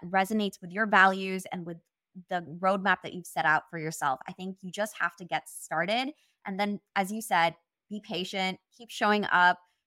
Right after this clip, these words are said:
It really is all about perseverance and resilience.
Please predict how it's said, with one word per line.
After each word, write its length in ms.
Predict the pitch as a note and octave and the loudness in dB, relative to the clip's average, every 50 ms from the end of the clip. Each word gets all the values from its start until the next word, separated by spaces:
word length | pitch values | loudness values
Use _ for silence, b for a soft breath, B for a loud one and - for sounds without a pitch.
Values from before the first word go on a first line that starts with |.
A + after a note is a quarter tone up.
| _ _ _ | _ _ _
It 140 | - F3+ F#3 - | -4 -4 -4 -4
really 340 | - F#3 F#3+ G#3 A3 A#3 B3+ | -8 -8 -4 -2 0 0 0
is 300 | - - F#3+ G3 F#3+ F3+ - | 0 2 2 2 2 2 0
all 180 | - F3+ F#3 F#3+ | 0 0 0 2
about 260 | F#3 F3+ E3 D#3+ - | 2 2 2 2 0
perseverance 760 | - F3+ E3+ - E3+ E3+ E3 E3 D#3+ D#3+ D#3 D#3 D#3 D#3+ - - - _ _ - | -6 -16 -16 -14 -14 -10 -8 -6 -6 -4 -6 -6 -8 -10 -14 -20 -20 _ _ -6
and 240 | F3+ F3 D#3+ E3 D#3+ | -4 -4 -4 -4 -6
resilience. 600 | F3 E3 E3 F3 E3 E3 D#3+ D#3+ D#3+ D#3+ D#3+ - | -8 -8 -4 -4 -2 -2 -2 -4 -6 -8 -10 -16